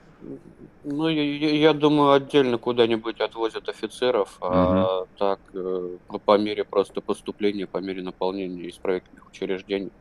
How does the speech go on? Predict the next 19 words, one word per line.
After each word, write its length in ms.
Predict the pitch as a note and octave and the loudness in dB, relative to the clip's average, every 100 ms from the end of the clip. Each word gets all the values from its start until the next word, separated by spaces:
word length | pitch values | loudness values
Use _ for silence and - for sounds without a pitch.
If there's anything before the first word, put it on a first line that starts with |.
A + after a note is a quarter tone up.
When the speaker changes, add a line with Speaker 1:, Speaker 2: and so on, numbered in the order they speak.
| - - - - - - | -20 -20 -20 -20 -20 -12
Speaker 1:
а, 220 | F#2 F#2 F#2 | -4 -2 0
вывозят 420 | F#2 G2 G2 F2 | -2 -4 -4 -2
дальше, 320 | F#2+ F2+ - | -2 -4 -8
дальше. 320 | F2 F2 - | -8 -8 -6
Я 60 | F#2 | -6
думаю, 400 | F2+ F2 F2+ F2+ | -4 -6 -4 -6
че-, 160 | - F#2+ | -8 -10
чем, 760 | - G2+ F#2+ F#2 F#2 F2+ F2+ | -2 -2 0 -2 -4 -4 -4
э, 20 | F2 | -6
там, 200 | - F2+ - | -10 -12 -10
в-, 520 | F2+ G2 G2+ G#2 - | -10 -8 -10 -12 -6
выше 300 | A2 - F#2+ | -6 -2 -4
звание, 420 | G2 G2 G#2 F2+ - | -2 -2 -2 -8 -18
тем, 240 | - F#2+ F#2+ - - | -12 -10 -12 -20 -20
тем 280 | - F2+ F#2+ | -12 -8 -4
ближе 320 | G#2 G#2 G#2 | -2 -2 -2
он 160 | F#2 E2+ | -4 0
Speaker 2:
Мгм. 140 | F2+ | 0
Speaker 1:
будет 240 | F#2 F#2 | 2 0